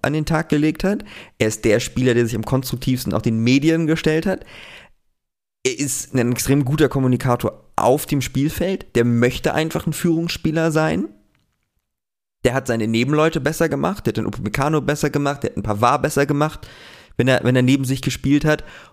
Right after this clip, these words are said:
Und er hat sowohl gegen Stuttgart ein wichtiges Tor gemacht, als auch gegen Freiburg. Und das sind sechs Punkte, die die Bayern am Ende der Saison hatten. Hätten sie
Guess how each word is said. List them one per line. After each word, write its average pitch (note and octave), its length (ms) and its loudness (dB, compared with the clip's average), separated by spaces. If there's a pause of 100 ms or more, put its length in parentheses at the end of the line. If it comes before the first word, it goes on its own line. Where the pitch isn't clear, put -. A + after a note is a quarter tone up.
(280)
Und G3 420 2 (340)
er C3 100 0
hat C3 80 -2
sowohl C3+ 200 0
gegen A2+ 200 -2
Stuttgart - 600 0
ein D#3 100 2
wichtiges F3 340 -2
Tor F3 220 0
gemacht, E3+ 300 -2 (140)
als C3 240 -4
auch D3 120 -4
gegen C#3 180 -4
Freiburg. B2 540 0 (340)
Und A2+ 80 2
das A#2+ 120 0
sind A2+ 120 0
sechs B2+ 260 0
Punkte, F3 600 0 (840)
die D3 160 0
die C#3 140 -2
Bayern C#3 400 0
am - 180 -2
Ende D#3+ 240 2
der C3+ 140 4
Saison A#2+ 460 0
hatten. D#3+ 380 -2 (400)
Hätten C3+ 300 -2
sie A#2+ 380 -2